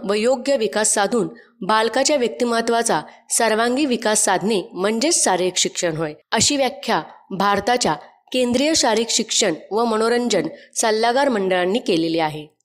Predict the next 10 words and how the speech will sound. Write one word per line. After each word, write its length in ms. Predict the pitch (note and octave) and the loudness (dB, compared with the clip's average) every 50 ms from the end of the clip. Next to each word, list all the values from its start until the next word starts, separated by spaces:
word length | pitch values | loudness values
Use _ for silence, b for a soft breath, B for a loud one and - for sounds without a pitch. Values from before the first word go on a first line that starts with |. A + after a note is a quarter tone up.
| _ _ _ _ _ _ _ - | _ _ _ _ _ _ _ -2
शारीरिक 400 | - - G#3+ F#3+ F#3+ G3 A#3 A3+ | 0 2 2 4 2 2 2 2
शिक्षणाची 460 | - - - - G#3+ G3+ G3+ G3 A#3 | 0 0 0 0 0 0 0 0 0
उद्दिष्टे. 720 | - G3 G3+ D#3+ C#3+ F#3+ A#3 A3+ - - F3 D#3+ D3+ - b b b b b b - | 0 0 -2 0 -2 0 0 0 0 -2 -4 -4 -4 -8 b b b b b b -4
शारीरिक 380 | - - A#3 A3+ A#3 C4+ C#4+ C#4 | 0 2 2 2 2 2 0 0
शिक्षण 480 | - - C#4+ C#4 - - C4 G3 E3+ E3 - | 0 0 0 0 0 2 2 2 2 0 -2
व 120 | F#3 A3 | -2 -2
मनोरंजनाच्या 680 | A#3 A3+ A3+ A#3 A#3+ B3+ C4 B3+ A#3+ B3+ B3+ - C#4 C#4 | 0 0 2 2 2 2 2 0 0 0 0 0 0 0
आराखड्यामध्ये 1120 | - - F#3 F3 F#3 G3+ - A#3 A3+ A#3 A#3 A#3 A3+ G#3 G3+ A3+ D#3+ C#3+ - - _ _ _ | 2 2 2 2 0 0 0 0 0 2 2 0 0 0 0 0 -2 -2 -4 -12 _ _ _
शारीरिक 400 | - - A3+ G#3 G3+ G#3+ B3+ B3+ | -6 -2 0 2 2 2 2 0
शिक्षणांची 680 | - - G#3 - - A#3 A3+ A#3 B3 A#3+ A#3 G3 G3 | 0 -2 -2 0 0 0 0 0 0 0 0 -2 -2